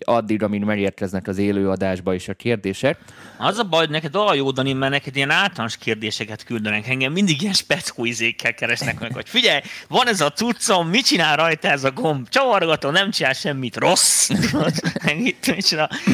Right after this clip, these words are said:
Speaker 2: Tehát van ez a plugin, szerinted?
Speaker 1: Ne-,
Speaker 2: Hát
Speaker 1: ne-,
Speaker 2: ezek.
Speaker 1: nekem amúgy ilyeneket szoktak kérdezni, hogy mi a véleményem erről az előadóról, meg erről az előadóról. Tehát nekem e-, ez a, ez a legrosszabb kérdés, amit kaphatok, mert most
Speaker 2: Hú,
Speaker 1: mit-,
Speaker 2: ez nekem is,
Speaker 1: mert
Speaker 2: en-,
Speaker 1: most,
Speaker 2: engem
Speaker 1: most
Speaker 2: is szoktak
Speaker 1: mit, most mit
Speaker 2: kérdezgetni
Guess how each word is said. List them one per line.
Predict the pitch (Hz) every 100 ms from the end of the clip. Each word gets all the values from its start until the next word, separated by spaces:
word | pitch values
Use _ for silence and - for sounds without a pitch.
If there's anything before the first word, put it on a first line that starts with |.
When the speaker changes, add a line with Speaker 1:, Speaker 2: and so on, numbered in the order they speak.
| 143
Speaker 2:
Tehát | 120 139 123 131
van | 202
ez | 214
a | 160
plugin, | - 160 160 120 101
szerinted? | - 151 170 151 139 123 123 - _ - - - - 120 -
Speaker 1:
Ne-, | 135
Speaker 2:
Hát | 120
Speaker 1:
ne-, | 143
Speaker 2:
ezek. | 127 101 -
Speaker 1:
nekem | 135 - 160
amúgy | 160 160 170 156
ilyeneket | 156 143 131
szoktak | - 135 - 117
kérdezni, | - 123 123 120
hogy | 127
mi | 156
a | 135
véleményem | 131 127 120 120 107 104
erről | 123 131 120
az | 107
előadóról, | 110 107 101 95 95 95
meg | 95 90 -
erről | 113 107 87
az | 87
előadóról. | 90 82 - 85 85 85 78 85
Tehát | 107 - -
nekem | 120 123 113
e-, | 120
ez | 117 127
a, | 123
ez | 127 120
a |
legrosszabb | 117 110 110 - 101
kérdés, | 107 95 104 101
amit | 92
kaphatok, | - 110 - 113 107
mert | 120 117
most | 120
Speaker 2:
Hú, | 147
Speaker 1:
mit-, |
Speaker 2:
ez | 139
nekem | 139 147 147
is, | 131 123
Speaker 1:
mert | - 139
Speaker 2:
en-, |
Speaker 1:
most, | 151 147
Speaker 2:
engem | 147 143
Speaker 1:
most | 131
Speaker 2:
is |
szoktak | 196 - 139
Speaker 1:
mit, | 139
most | 127
mit | 131
Speaker 2:
kérdezgetni | 131 147